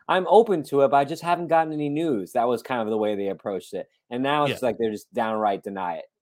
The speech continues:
Speaker 1: you know?
Speaker 2: Right.
Speaker 1: And,
Speaker 2: And then
Speaker 1: uh,
Speaker 2: it turns out,
Speaker 1: yeah.
Speaker 2: it turns out that you're a hundred percent, that you're a hundred percent spot on about it.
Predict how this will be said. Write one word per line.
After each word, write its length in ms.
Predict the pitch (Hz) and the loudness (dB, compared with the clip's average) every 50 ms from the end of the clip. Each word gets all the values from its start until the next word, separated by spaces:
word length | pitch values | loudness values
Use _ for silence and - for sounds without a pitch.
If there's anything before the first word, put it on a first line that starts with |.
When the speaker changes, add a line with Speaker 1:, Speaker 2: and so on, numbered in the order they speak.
| _ | _
Speaker 1:
you 100 | - 98 | -14 -12
know? 220 | 92 95 90 92 92 | -8 -8 -6 -2 0
Speaker 2:
Right. 280 | 160 156 117 - - - - 120 | 2 2 2 2 -2 -8 -8 -6
Speaker 1:
And, 280 | 117 117 110 107 101 | -4 -4 -4 -4 -4
Speaker 2:
And 100 | - 127 | -2 0
then 100 | - 113 | 0 0
Speaker 1:
uh, 120 | 95 95 92 | 0 0 0
Speaker 2:
it 60 | 92 | 0
turns 240 | 135 135 131 117 123 | 0 0 0 0 -2
out, 140 | 120 113 101 85 - | -4 -4 -6 -10 -6
Speaker 1:
yeah. 100 | - 139 | -4 -4
Speaker 2:
it 100 | 135 127 | -2 -2
turns 220 | - 139 135 123 123 | 0 -2 0 2 2
out 200 | 117 110 104 107 | 2 2 0 0
that 240 | 110 110 95 - - _ _ _ _ _ _ _ _ _ _ _ _ - | -2 -2 -4 -4 -10 _ _ _ _ _ _ _ _ _ _ _ _ -14
you're 200 | 131 127 117 110 | -10 -8 -8 -6
a 40 | |
hundred 200 | 110 120 117 107 98 | -4 -4 -4 -6 -8
percent, 280 | 110 101 - - 95 98 - - - 131 113 | -10 -14 -14 -16 -18 -18 -12 -8 -6 -2 0
that 280 | 123 120 104 110 107 - | 0 0 -2 -4 -8 -4
you're 240 | - 143 127 123 107 | -2 0 2 4 6
a 40 | 120 | 6
hundred 320 | 120 117 113 117 110 - | 4 4 2 -2 -2 -2
percent 560 | - 120 98 87 - - - 135 123 110 117 - _ _ | -4 -4 -4 -6 -10 -6 -4 -4 -4 -4 -6 -12 _ _
spot 380 | - - - - - 127 151 170 | -20 -20 -10 -2 4 6 8 8
on 120 | 175 156 | 8 8
about 200 | 117 98 - 90 | 6 2 -2 -6
it. 80 | 90 - | -10 -12